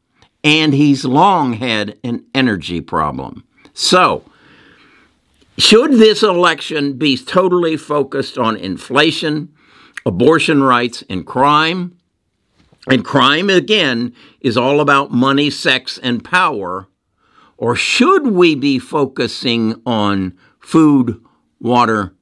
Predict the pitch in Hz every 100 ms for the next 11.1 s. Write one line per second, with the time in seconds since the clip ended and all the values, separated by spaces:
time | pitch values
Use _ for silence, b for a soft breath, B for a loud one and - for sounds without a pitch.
0 | _ - 104 - 113 101 85 - 76 60
1 | _ _ _ _ b b 165 277 254 208
2 | 214 170 156 139 131 - 123 113 92 85
3 | - B B 151 185 208 196 202 269 269
4 | 262 220 175 139 - 170 117 - 90 64
5 | - b b 147 170 196 185 170 175 175
6 | 214 285 254 196 - - 202 214 190 180
7 | 180 170 165 147 117 - - 98 98 -
8 | B B 139 147 160 170 180 - 175 165
9 | 135 - 208 180 175 156 151 131 123 139
10 | 127 127 117 113 107 110 101 87 71 64
11 | 69